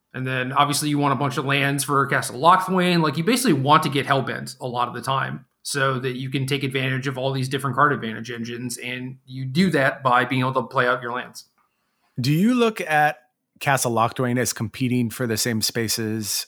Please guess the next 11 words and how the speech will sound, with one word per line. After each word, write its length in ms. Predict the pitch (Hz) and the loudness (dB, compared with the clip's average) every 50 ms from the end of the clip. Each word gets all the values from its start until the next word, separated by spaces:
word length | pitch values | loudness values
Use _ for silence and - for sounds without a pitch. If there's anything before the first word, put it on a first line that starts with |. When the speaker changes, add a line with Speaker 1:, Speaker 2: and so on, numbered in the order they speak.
| - | -6
Speaker 2:
as 420 | - 113 110 104 104 107 98 - - | -4 -2 0 0 0 -2 -4 -6 -6
the 300 | 117 110 107 104 101 92 | -4 -4 -2 -2 -4 -4
D 180 | - 117 110 | -2 -2 0
F 100 | 104 101 | 0 0
Cs, 540 | - - 120 110 107 110 120 - - - - - | -2 -2 -2 -2 -2 -2 -4 -4 -6 -6 -6 -6
things 240 | - 131 117 107 - | -4 -4 -4 -2 -2
like 220 | 107 110 107 107 - | -2 -2 -2 0 0
Agadeem's 420 | 120 117 107 - 107 104 101 - | -2 -2 -2 -2 -4 -4 -4 -4
Awakening 480 | 104 101 98 95 - 113 107 104 101 101 | -4 -4 -4 -6 -6 -6 -6 -4 -4 -4
or 160 | 98 95 90 | -4 -4 -4
Shatter, 360 | - - 113 101 101 110 | -2 -2 -2 -2 -2 -4